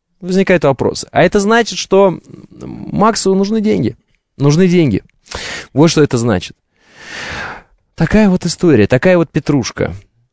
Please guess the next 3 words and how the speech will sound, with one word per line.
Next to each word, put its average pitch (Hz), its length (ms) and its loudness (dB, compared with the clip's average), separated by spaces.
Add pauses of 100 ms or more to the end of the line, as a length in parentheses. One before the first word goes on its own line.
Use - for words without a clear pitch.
(380)
Э, 113 840 4 (440)
когда 135 280 2
говорят, 160 560 2